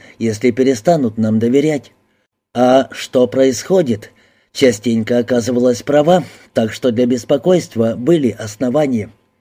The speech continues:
Генри Шиптон до конца рабочего дня просидел в зале заседаний, руководя внеочередным совещанием директоров,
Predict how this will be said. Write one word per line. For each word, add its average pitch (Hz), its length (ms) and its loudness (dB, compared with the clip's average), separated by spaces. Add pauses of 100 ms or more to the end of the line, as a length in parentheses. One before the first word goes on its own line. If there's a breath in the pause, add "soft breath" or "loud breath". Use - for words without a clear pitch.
(960)
Генри 139 420 4
Шиптон 139 640 0
до 117 220 2
конца 123 360 2
рабочего 135 540 2
дня 175 220 0
просидел 117 560 -2
в 110 60 -4
зале 117 300 0
заседаний, 127 760 0 (400 soft breath)
руководя 127 600 4
внеочередным 113 760 0
совещанием 113 800 -2
директоров, 123 640 0